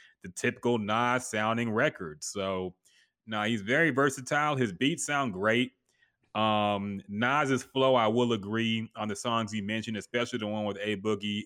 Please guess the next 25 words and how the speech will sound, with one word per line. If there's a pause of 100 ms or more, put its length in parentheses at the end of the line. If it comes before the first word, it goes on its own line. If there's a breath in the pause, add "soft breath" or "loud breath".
and
Y
G. (560 soft breath)
Yeah,
we,
we
don't
need
that
from
Nas,
man.
He,
he
could, (680)
I
know
he's,
he's
trying
to
stay
young
and
appeal